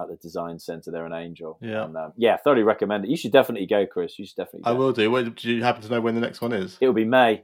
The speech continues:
Speaker 1: yeah.
Speaker 2: May,
Speaker 1: It'll be
Speaker 2: okay.
Speaker 1: May, yeah.
Speaker 2: I will see you there,
Speaker 1: See you
Speaker 2: definitely.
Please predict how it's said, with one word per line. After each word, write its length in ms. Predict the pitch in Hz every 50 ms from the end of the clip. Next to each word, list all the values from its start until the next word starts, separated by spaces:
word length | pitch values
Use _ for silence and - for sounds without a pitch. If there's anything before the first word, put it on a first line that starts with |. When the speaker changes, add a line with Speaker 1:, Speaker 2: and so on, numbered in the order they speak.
| _ _
Speaker 1:
yeah. 360 | - 98 104 104 101 98 - - _ _
Speaker 2:
May, 200 | - 117 107 101 98
Speaker 1:
It'll 140 | 90 87 87
be 20 | 90
Speaker 2:
okay. 120 | 87 87
Speaker 1:
May, 100 | 85 85 - _ _ _ _ _ - 90
yeah. 120 | 85 82 80 - _ _ _ _ _ _ _ _ _ _ _ -
Speaker 2:
I 120 | - 104
will 120 | 104 101 98
see 180 | - - 113
you 160 | 98 95 92
there, 240 | 92 98 98 95 92 -
Speaker 1:
See 160 | - - - 80
you 80 | 80
Speaker 2:
definitely. 280 | 80 85 92 92 92